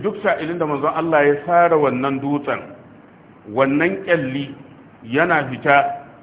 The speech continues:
idan kyallin ya fito ma'a kulli burqa takbira, sai manzon Allah ya yi kabbara. Duk sa'ilin da ya sara, wannan kyallin yana bayyana ko manzon Allah zai yi kabbara. ثم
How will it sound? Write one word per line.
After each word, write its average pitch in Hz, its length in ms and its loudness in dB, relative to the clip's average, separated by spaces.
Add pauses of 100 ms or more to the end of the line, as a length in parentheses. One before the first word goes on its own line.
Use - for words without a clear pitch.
(500)
idan 160 400 0
kyallin 160 460 2
ya 147 120 2
fito 147 340 -2
ma'a 151 320 -2
kulli 165 300 -4
burqa 190 680 0
takbira, 123 800 -4
sai 156 100 2
manzon 139 300 -2
Allah 139 280 -2
ya 113 60 -4
yi 110 160 -8
kabbara. 113 460 0 (960)
Duk 170 180 0
sa'ilin 151 420 0
da 139 80 0
ya 139 160 0
sara, 165 440 6 (800)
wannan 131 420 -4
kyallin 147 380 -4
yana 147 160 -2
bayyana 135 400 -4
ko 143 120 -8
manzon 139 280 -2
Allah 143 260 2
zai 127 200 2
yi 123 40 -12
kabbara. 113 560 2 (1120)
ثم 139 160 0